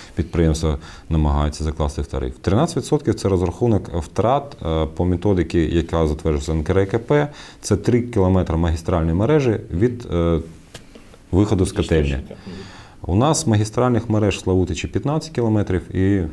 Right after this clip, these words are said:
Speaker 1: сорок вісім кілометрів внутрішніх квартальних мереж. От всі втрати, майже, е, практично всі втрати, які ми маємо, це
Speaker 2: Всі ті
Speaker 1: переважно,
Speaker 2: мережі.
Speaker 1: да, це от внутрішні квартальні мережі.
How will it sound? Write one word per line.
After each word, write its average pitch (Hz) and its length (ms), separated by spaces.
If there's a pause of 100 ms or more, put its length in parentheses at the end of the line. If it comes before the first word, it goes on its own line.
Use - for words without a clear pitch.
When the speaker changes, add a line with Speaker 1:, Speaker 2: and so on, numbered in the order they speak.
(140)
Speaker 1:
сорок - 500 (160)
вісім 85 540
кілометрів 92 500
внутрішніх 85 420
квартальних 78 540
мереж. - 340 (100)
От - 220
всі - 180
втрати, 117 500 (420)
майже, 90 300
е, 76 60 (520)
практично 92 420
всі 82 180
втрати, 82 420
які 78 460 (100)
ми 78 160
маємо, 123 500
це 101 400
Speaker 2:
Всі 92 120
ті - 60
Speaker 1:
переважно, 85 500
Speaker 2:
мережі. 71 160
Speaker 1:
да, 78 140
це 107 240
от 107 280
внутрішні 92 400
квартальні 78 460
мережі. 71 360